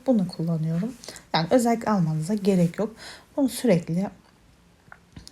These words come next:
bu şekilde kavuruyorsunuz. Evet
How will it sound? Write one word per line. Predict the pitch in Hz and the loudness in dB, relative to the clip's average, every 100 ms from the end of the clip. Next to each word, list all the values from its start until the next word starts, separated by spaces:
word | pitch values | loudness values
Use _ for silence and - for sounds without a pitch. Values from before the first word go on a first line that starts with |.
| 180 | -2
bu | 220 | 0
şekilde | 220 170 175 175 214 | 2 0 0 -2 -2
kavuruyorsunuz. | - 185 165 160 - 165 165 254 - - - _ _ _ _ _ _ _ _ _ _ _ _ - - - - - - - - | 0 2 2 -2 -6 -6 -4 -4 -8 -18 -20 _ _ _ _ _ _ _ _ _ _ _ _ -20 -20 -20 -20 -20 -20 -10 -2
Evet | 208 170 - - | 0 0 -4 -10